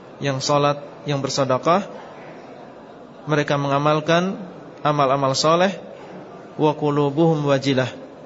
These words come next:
dan hati mereka takut apabila amalan-amalan tersebut tidak diterima oleh Allah Subhanahu wa taala. Ini adalah keadaan seorang muslim dan juga muslimah. Dia bersungguh-sungguh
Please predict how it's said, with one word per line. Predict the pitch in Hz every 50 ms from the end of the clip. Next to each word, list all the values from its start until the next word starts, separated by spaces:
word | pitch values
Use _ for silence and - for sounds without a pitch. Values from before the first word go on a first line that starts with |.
| - - - - - - - - - - - - - - - - - - - -
dan | - 160 160 147 147
hati | 151 151 143 151 147
mereka | 143 143 143 139 143 139
takut | 131 - 147 151 - 175 175 175 175 - - -
apabila | - 143 131 143 139 131 147 151 151 165 170 -
amalan-amalan | - 151 143 143 143 139 139 127 120 143 165 170 156 151 143
tersebut | 139 139 - 170 160 160 185 208 - - - - - - - - - - - - - - - - - - - -
tidak | - 165 151 156 135
diterima | 139 151 143 - 147 151 151 151 151 131
oleh | 131 147 143
Allah | 104 131 143 135 131
Subhanahu | - 131 131 131 123 123
wa | 117
taala. | 123 113 113 117 117 113 113 120 - - - - - - - - - - - - - - - - - - - - - - - - - - - - - -
Ini | 147 160 170 160
adalah | 151 151 147 143 143
keadaan | 139 127 143 139 147 143 151 170 175 180 185 190 196 - - - - - - - - - - - - - - - - - - -
seorang | - - 143 143 143 143 139
muslim | 147 156 - 160 160 165 165 160 147
dan | 143 139
juga | 139 135 143
muslimah. | 135 135 135 - 143 151 156 160 185 208 - - - - - - - - - - - - - - - - - - - - - - - - - - 147
Dia | 170 170 156
bersungguh-sungguh | 135 151 143 139 147 143 139 139 - 160 156 151 160 165 170 165 160 - -